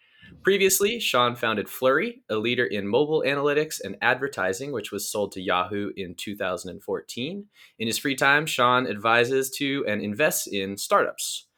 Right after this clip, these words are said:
So, perfect guest for today's episode. Today, we're gonna talk with Sean about the learnings and insights that he gathered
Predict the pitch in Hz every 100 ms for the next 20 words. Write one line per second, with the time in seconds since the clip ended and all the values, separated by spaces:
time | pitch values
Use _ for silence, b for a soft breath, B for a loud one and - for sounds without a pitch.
0 | _ _ _ - 90 - 104 92 87 90
1 | 92 - - 90 87 - 87 87 - -
2 | - - - - b b b b b -
3 | 151 190 110 123 120 127 120 113 127 120
4 | 117 104 101 98 117 151 151 147 113 113
5 | 113 120 113 - 92 190 156 147 147